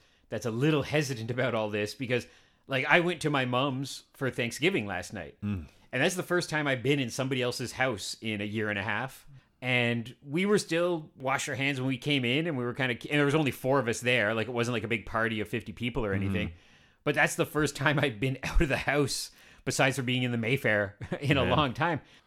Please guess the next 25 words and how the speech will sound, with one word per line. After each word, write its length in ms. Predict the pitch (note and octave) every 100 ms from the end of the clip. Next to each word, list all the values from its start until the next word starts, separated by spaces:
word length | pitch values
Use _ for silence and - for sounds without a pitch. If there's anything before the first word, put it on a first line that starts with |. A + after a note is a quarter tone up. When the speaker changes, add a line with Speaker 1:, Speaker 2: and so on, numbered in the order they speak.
| -
Speaker 1:
And 80 | D3
I 60 | D#3+
kinda 220 | G#3 D3+
joked, 440 | A#2+ D#3 E3 D#3
you 60 | E3
don't 120 | F3
wanna 100 | E3
make 160 | C3 C3
light, 360 | C#3 F#3+ C#3+
but 120 | C#3
I 80 | C3
joked 420 | B2 G#2+ D3 -
that, 280 | C3 A#2 - _
you 160 | B2+
know, 160 | A2+ A2
"Well, 260 | A#2+ F3+ G#3+
this 180 | G3+
is 80 | F3
perfectly 440 | - G3+ A3 G3+ F#3+
timed 300 | F3 F#3+ F#3
to 80 |
ruin 240 | C3 D#3+ F3
Christmas 400 | - E3+ C#3+ A#2+
for 100 | A#2+
everybody." 520 | A#2 A#2 G#2+ G2 F2+